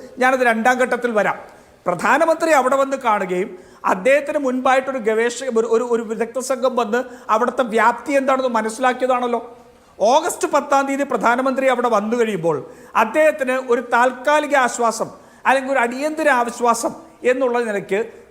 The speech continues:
സർക്കാർ റിപ്പോർട്ടുകൾ പുറകെ വരട്ടെ, അതിലേക്ക് അഡ്ജസ്റ്റ് ചെയ്യാം. പക്ഷെ ദാ ആയിരം കോടി രൂപ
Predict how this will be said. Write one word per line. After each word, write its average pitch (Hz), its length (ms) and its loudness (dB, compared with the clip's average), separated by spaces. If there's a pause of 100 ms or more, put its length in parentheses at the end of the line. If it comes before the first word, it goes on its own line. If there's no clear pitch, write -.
സർക്കാർ 269 640 2 (220)
റിപ്പോർട്ടുകൾ 294 500 0
പുറകെ 285 280 0
വരട്ടെ, 240 400 -2 (280)
അതിലേക്ക് 277 360 2
അഡ്ജസ്റ്റ് 269 400 -2
ചെയ്യാം. 262 280 0
പക്ഷെ 233 200 -2
ദാ 240 320 0 (140)
ആയിരം 277 420 0
കോടി 226 280 0
രൂപ 196 200 -2